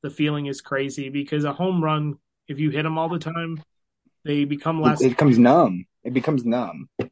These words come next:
Speaker 2: You
Speaker 1: Whereas
Speaker 2: know,
Speaker 1: home
Speaker 2: I mean
Speaker 1: run robberies don't happen very often. Even Adam Engel, who's one of the best at it, only has a handful of them.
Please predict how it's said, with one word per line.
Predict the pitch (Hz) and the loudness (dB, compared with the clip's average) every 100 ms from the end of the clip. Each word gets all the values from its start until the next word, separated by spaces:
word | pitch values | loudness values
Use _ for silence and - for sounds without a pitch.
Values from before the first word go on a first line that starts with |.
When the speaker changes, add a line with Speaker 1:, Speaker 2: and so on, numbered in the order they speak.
| _ _ _ | _ _ _
Speaker 2:
You | 110 | 0
Speaker 1:
Whereas | 175 170 | 2 2
Speaker 2:
know, | - | 0
Speaker 1:
home | 131 | 2
Speaker 2:
I | |
mean | 120 131 | 4 4
Speaker 1:
run | 131 - - | 2 -6 -8
robberies | 190 175 - - | -6 -6 -8 -6
don't | 147 156 156 | -6 -6 -6
happen | 147 147 143 127 | -4 -4 -4 -8
very | 135 131 131 | -8 -6 -6
often. | 127 135 143 143 | -6 -8 -8 -2
Even | 165 165 | 0 0
Adam | 151 160 147 | 0 -2 -2
Engel, | 151 143 139 | -2 -4 -4
who's | 143 143 | -4 -6
one | 143 | -8
of | 135 | -8
the | |
best | 120 135 135 - | -8 -8 -8 -10
at | 123 120 | -10 -10
it, | 131 | -10
only | 135 151 151 | -8 -8 -6
has | 131 139 135 | -6 -8 -8
a | |
handful | 123 131 127 123 98 | -12 -14 -16 -18 -20
of | 98 | -20
them. | 101 92 | -20 -20